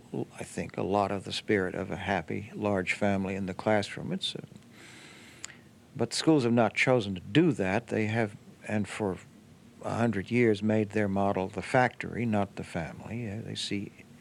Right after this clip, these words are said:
education as a quasi-industrial process, and they talk about terms of delivery and control and so forth and so forth. So, as I say, we have in the home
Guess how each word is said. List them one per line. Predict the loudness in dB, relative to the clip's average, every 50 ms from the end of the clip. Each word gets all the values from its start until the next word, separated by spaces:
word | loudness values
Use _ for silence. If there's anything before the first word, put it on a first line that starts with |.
| -10 -8
education | -6 -6 -6 -8 -4 0 0 0 0 0 -4 -6 -6
as | -6 -6 -6
a | -8
quasi-industrial | -8 -2 2 2 4 4 4 2 0 0 0 0 0 0 -2 -2 -4 -4 -4 -2 -2 -4 -4 -4 -6 -4 -4 -4 -6
process, | -8 -4 -4 -2 -2 -2 -2 -4 -6 -6 -6 -4 -2 -4 -4
and | -4 -6 -8 -6
they | -8 -8
talk | -8 -8 -6 -6 -8 -8 -10
about | -12 -10 -8 -10 -10 -12 -14 -18 -16 -16 -14 -14 -14 -16 -16 -18 -20 -20 -18 -12
terms | -10 -8 -6 -6 -6
of | -6 -6 -6
delivery | -4 -4 -2 0 -2 -2 -2 -4 -6 -6 -6 -6 -4 -6
and | -6 -6 -8
control | -8 -8 -8 -6 -4 -2 -2 -2 -2 -2 -4 -4 -4 -4 -4
and | -6 -6 -8
so | -6 -6 -6 -8
forth | -8 -8 -10 -10 -10 -10 -10
and | -6 -6
so | -4 -4 -6 -8 -10 -12
forth. | -14 -14 -14 -14 -16 -16 -16 -18 -18 -20 -20 -20 -20 -20 -20 -20 -20 -20 -20 -20 -20 -12 -8
So, | -2 4 4 6 6 6 4 0 -4 -10 -16 -20 -20 -20 -20 -20 -18 -12 -6
as | -4 2 4
I | 4 4
say, | 4 4 2 4
we | 4 4 4 4
have | 4 6 6 6 4 4
in | 2 2
the | 2 0
home | 2 2 2 2 2 2 0 -2 -4